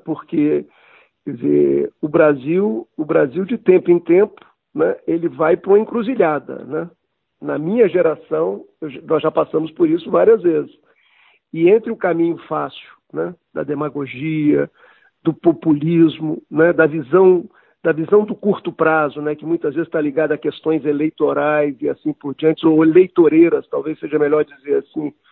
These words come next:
né? Então você tem um caminho fácil com esses, com esses, com esses atributos e tem um caminho certo, né,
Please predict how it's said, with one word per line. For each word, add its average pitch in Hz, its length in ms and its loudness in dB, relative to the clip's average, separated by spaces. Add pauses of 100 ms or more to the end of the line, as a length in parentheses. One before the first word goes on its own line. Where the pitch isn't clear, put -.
(300)
né? 180 180 0 (280)
Então 180 120 0
você 196 180 2
tem 196 200 4
um 202 120 -2
caminho 180 400 0 (100)
fácil 190 340 -4 (140)
com 160 120 -8
esses, 147 260 -10 (260)
com 156 160 -6
esses, 139 260 -10 (320)
com 143 180 0
esses 135 280 -6
atributos 165 680 -2 (420)
e - 60 0
tem 214 140 6
um 202 80 4
caminho 185 360 0
certo, - 560 -2 (140)
né, 175 200 -6